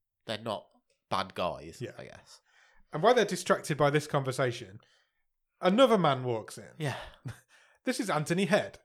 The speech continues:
Speaker 1: Yes.
Speaker 2: <laughs> Another British comedy institution. Um, he walks in and he asks him
Speaker 1: He's
Speaker 2: if
Speaker 1: very drunk.
Speaker 2: Very drunk.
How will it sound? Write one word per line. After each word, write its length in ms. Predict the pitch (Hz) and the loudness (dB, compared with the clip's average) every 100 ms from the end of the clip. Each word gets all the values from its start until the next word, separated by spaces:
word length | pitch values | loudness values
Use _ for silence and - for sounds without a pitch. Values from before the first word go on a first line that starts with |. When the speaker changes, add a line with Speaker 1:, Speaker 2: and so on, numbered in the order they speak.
| _ _ _ | _ _ _
Speaker 1:
Yes. 400 | 202 214 131 165 | 4 6 4 4
Speaker 2:
<laughs> 0 | |
Another 480 | 226 208 214 190 170 | 4 8 6 8 4
British 540 | 131 156 151 156 - | 6 4 4 -2 -4
comedy 400 | - 147 139 135 | -4 -2 0 0
institution. 800 | 135 139 135 160 151 - - - _ - - - _ | -2 -6 -12 -10 -10 -12 -18 -20 _ -20 -20 -20 _
Um, 220 | 175 170 165 _ _ _ - | 0 0 -2 _ _ _ -4
he 160 | 208 | 4
walks 300 | 254 208 - | 8 8 8
in 180 | 196 135 | 4 4
and 120 | 131 | 0
he 100 | 160 | 4
asks 280 | 185 180 - | 4 2 -6
him 80 | 156 | -4
Speaker 1:
He's 100 | 147 | 0
Speaker 2:
if 60 | 113 | 6
Speaker 1:
very 260 | 143 143 | 6 6
drunk. 320 | 120 110 90 | -2 -6 -8
Speaker 2:
Very 520 | 120 113 147 139 131 113 | -14 0 2 4 2 -2
drunk. 440 | 104 92 - - | -10 -16 -20 -20